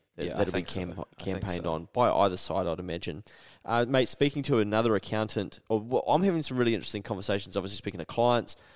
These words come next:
Speaker 1: but then speaking to other people, and I spoke to an accountant in the South Island today, and he goes, oh, he was telling me, he's like, "Fuck, man, we've gotten, like, so busy with just different kind of work." And I said, "Oh, really?"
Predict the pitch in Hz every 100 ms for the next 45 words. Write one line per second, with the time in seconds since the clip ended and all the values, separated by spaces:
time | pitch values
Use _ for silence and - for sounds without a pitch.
0 | - 101 104 - 101 101 90 92 107 107
1 | 107 104 - _ - _ _ 101 104 98
2 | 95 - _ _ _ 107 120 104 107 92
3 | - 98 85 87 80 127 135 131 110 95
4 | - 92 87 90 - - _ 107 110 107
5 | - 117 110 98 - - _ - 101 -
6 | 104 98 101 - - 147 127 113 120 139
7 | 117 104 76 85 - 147 117 123 127 120
8 | 107 98 95 95 - 139 139 117 123 107
9 | 98 107 120 110 - - 90 - 160 120
10 | 139 196 -